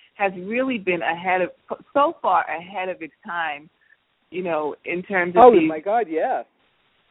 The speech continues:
Speaker 1: um, mysteries of the universe and alien and time travel and all this stuff, and how
Speaker 2: It's
Speaker 1: they
Speaker 2: too
Speaker 1: just
Speaker 2: bad
Speaker 1: keep
Speaker 2: that Rod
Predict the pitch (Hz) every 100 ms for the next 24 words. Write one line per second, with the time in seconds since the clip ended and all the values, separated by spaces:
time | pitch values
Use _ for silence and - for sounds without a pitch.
0 | _ _ _ _ _ - 170 156 147 139
1 | _ _ 156 185 208 - 185 180 180 180
2 | 165 165 185 196 185 180 175 180 - 156
3 | 151 147 147 143 - _ - 170 196 202
4 | 190 190 185 190 - 147 147 202 190 190
5 | 202 208 190 180 180 - 160 151 - 180
6 | 226 269 240 180 - - - - _ _
7 | _ _ _ _ _ - 165 170 185 185
8 | 175 285 247 240 220 175 180